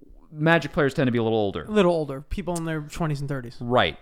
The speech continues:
Speaker 1: But people in their twenties and thirties weren't really playing Magic as
Speaker 2: No.
Speaker 1: much at the time.
Speaker 2: No.
Speaker 1: It was
Speaker 2: High
Speaker 1: mostly
Speaker 2: schoolers.
Speaker 1: teenagers.
Speaker 2: High schoolers,
Speaker 1: High
Speaker 2: yeah.
Speaker 1: schoolers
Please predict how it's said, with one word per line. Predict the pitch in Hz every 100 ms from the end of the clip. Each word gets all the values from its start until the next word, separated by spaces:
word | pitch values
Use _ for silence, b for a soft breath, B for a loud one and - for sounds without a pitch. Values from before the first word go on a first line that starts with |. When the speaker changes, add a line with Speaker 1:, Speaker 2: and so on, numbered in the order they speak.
| - -
Speaker 1:
But | 143
people | - 220 214
in |
their | 190
twenties | - 175 165
and | 147
thirties | 151 139 127 117
weren't | 120 120 139 -
really | 135 127
playing | - 135 107 98
Magic | 90 90 -
as | 92 143
Speaker 2:
No. | 101
Speaker 1:
much | 85
at | 92 92
the |
time. | 156 160
Speaker 2:
No. | 165
Speaker 1:
It | 127
was | 131
Speaker 2:
High | 185
Speaker 1:
mostly | 196 151
Speaker 2:
schoolers. |
Speaker 1:
teenagers. | 156 123 95 147
Speaker 2:
High | 208
schoolers, | - 110 104
Speaker 1:
High | 175
Speaker 2:
yeah. |
Speaker 1:
schoolers | 170 185 170 165 151